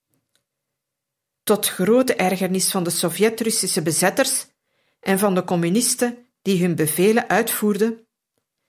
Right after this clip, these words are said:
was hij meer in Budapest dan in Esztergom, in afwijking van hetgeen gebruikelijk was geweest onder zijn voorgangers. Zijn verschijning gaf glans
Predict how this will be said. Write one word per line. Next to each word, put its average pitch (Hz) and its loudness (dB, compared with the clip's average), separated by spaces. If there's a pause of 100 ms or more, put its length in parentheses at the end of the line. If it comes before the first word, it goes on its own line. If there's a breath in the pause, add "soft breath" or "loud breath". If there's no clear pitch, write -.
(340)
was - 0
hij 226 4
meer 208 4
in 185 2
Budapest 247 0
dan 190 2
in 185 0
Esztergom, 175 -4 (800)
in - -2
afwijking 233 0
van 196 0
hetgeen 185 -2
gebruikelijk 196 0
was 202 -2
geweest 175 -2 (300)
onder 202 2
zijn 202 2
voorgangers. 165 -4 (2000)
Zijn 196 0
verschijning 226 0
gaf 190 -2
glans 233 0